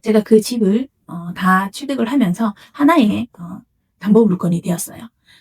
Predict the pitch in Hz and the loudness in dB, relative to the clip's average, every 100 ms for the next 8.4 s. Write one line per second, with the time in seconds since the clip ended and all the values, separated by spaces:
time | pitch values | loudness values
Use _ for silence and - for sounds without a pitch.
0 | - 202 196 226 226 214 202 214 214 180 | -6 -4 -2 -2 2 2 2 2 4 2
1 | - 180 185 - 190 240 233 202 180 233 | 0 -4 -6 -2 -2 -2 -4 -4 -4 -4
2 | 294 247 - - 160 196 233 233 285 262 | -2 -2 -4 -10 -12 -4 2 2 2 -4
3 | - - - _ _ _ 220 214 202 190 | -6 -18 -18 _ _ _ 2 2 2 0
4 | 226 233 214 185 196 185 180 190 190 180 | 4 6 4 -2 -6 -6 -4 -2 -2 -4
5 | 185 208 208 233 285 214 196 214 196 190 | -4 -4 -4 -2 -2 -2 0 0 -2 -6
6 | 214 185 196 190 - - 330 359 269 175 | -8 -8 -8 -10 -14 -10 0 4 4 2
7 | 170 - 180 - 120 113 _ 196 196 202 | -2 -4 -6 -6 -14 -18 _ -10 -8 -2
8 | 185 214 180 214 | 0 2 4 2